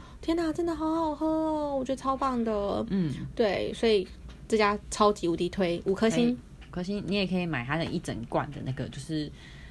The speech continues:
Speaker 2: 呃，原味的冬瓜茶也不错。
Speaker 1: 浓缩液那种吗？
Speaker 2: 对，对，对。哎，好像是无，它好像有无糖的，无糖的也不错喝，
Speaker 1: 哦。
Speaker 2: 我记得我以前喝过。
Speaker 1: 酷。
Speaker 2: 对。
Speaker 1: 好。
Speaker 2: 然后接下来我们喝完之后，我们就是那时候就是讲说要去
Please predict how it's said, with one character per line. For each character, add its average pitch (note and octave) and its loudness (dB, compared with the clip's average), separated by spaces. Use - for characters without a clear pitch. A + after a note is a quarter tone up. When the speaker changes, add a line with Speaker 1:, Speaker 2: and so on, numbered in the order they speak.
Speaker 2:
呃， C3+ -4
原 D#3 2
味 F#3 2
的 D3+ -2
冬 E3 0
瓜 D#3 2
茶 - -6
也 C#3+ -4
不 C#3+ -6
错。 F3+ -2
Speaker 1:
浓 G#3 6
缩 G#3 4
液 G#3+ 2
那 G3 0
种 F3 -2
吗？ F3+ -6
Speaker 2:
对， - -6
对， - -2
对。 B3+ -2
哎， - -2
好 F#3+ 2
像 A#3 4
是 B3 2
无， F#3 0
它 A3 -6
好 G3+ -4
像 F#3 -4
有 D#3 -2
无 D3 -4
糖 C3 -2
的， A#2 -6
无 E3 -2
糖 E3+ 0
的 D#3+ 4
也 C#3 2
不 C3 -6
错 C3+ -4
喝， C3+ -4
Speaker 1:
哦。 B2 -6
Speaker 2:
我 A#3 4
记 A#3+ 6
得 G3+ 6
我 E3 2
以 - 2
前 C#3+ -4
喝 C#3 -2
过。 C3 -6
Speaker 1:
酷。 A#3 4
Speaker 2:
对。 - -10
Speaker 1:
好。 F#3+ 2
Speaker 2:
然 D#3+ -2
后 E3+ 0
接 F3 -2
下 F#3 0
来 D#3+ 2
我 D3 0
们 D3 -4
喝 D#3+ 0
完 C#3 -2
之 D3+ -6
后， D#3 0
我 D3 -2
们 C#3+ -4
就 D#3+ -4
是 G3+ 0
那 G#3+ 0
时 G3 -2
候 E3+ 0
就 F3 -2
是 E3 0
讲 C3 -4
说 D#3 0
要 D#3+ 0
去 C3+ -4